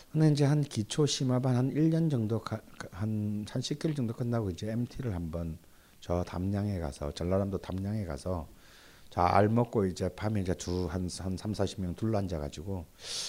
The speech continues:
뭐 그런 얘기를 했어요. "아, 명리학을 배우기 전과 배-, 배우기 후에 비포 앤 애프터를 한번 얘기해, 한번 해보자." 그랬더니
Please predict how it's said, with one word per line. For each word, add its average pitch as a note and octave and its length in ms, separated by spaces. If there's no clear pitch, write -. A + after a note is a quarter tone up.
뭐 C#3 100
그런 F3+ 280
얘기를 G#2+ 280
했어요. D#2 440
"아, G#2 100
명리학을 C#3+ 460
배우기 B2+ 380
전과 G#2 400
배-, - 140
배우기 A2 360
후에 G2 920
비포 F#3+ 380
앤 E3+ 100
애프터를 F#2+ 960
한번 E2+ 320
얘기해, E2+ 300
한번 G2 220
해보자." E2+ 800
그랬더니 A#2 580